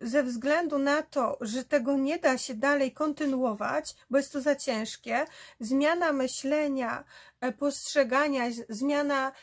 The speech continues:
widzenia tego tematu, no i poszukiwanie sposobów poprzez mądre przemyślenie, co ja mogę z tym zrobić, jak ja mogę wyruszyć z tego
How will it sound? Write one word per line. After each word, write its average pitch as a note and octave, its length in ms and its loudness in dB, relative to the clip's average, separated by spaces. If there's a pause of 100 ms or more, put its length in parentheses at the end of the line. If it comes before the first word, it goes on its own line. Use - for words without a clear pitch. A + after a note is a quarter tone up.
(160)
widzenia C#4 600 2
tego B3 280 0
tematu, A#3+ 640 -2 (180)
no B3+ 80 0
i C#4+ 80 2
poszukiwanie D4 800 -2
sposobów D4 800 -4 (360)
poprzez C#4 360 0
mądre D4+ 380 0
przemyślenie, D4 840 0 (380)
co - 160 0
ja D#4+ 120 4
mogę G#4 300 2
z - 100 -4
tym D4+ 180 0
zrobić, C#4+ 360 0
jak C4 120 0
ja C#4 100 2
mogę C4+ 260 2
wyruszyć B3+ 640 -4
z - 140 -10
tego C4+ 480 4